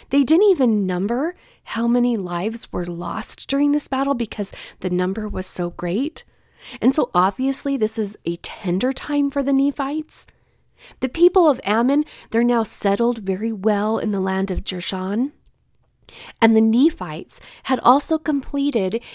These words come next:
a mourning period, a period of fasting and mourning and prayer. That's how they handled their grief.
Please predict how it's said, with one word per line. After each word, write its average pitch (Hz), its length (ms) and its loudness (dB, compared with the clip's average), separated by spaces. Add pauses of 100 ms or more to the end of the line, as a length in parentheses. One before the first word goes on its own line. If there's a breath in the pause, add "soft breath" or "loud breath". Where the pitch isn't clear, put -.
(160 loud breath)
a 262 80 6
mourning 254 640 4
period, 170 640 -8
a 202 60 -6
period 262 420 -2
of 208 120 0
fasting 240 720 0
and 190 200 -2
mourning 208 580 -2 (340 loud breath)
and 170 200 -2
prayer. 165 440 -6
That's - 260 -6
how 214 160 -4
they 196 180 -2
handled 170 520 -4 (300 loud breath)
their 180 320 0
grief. 208 640 2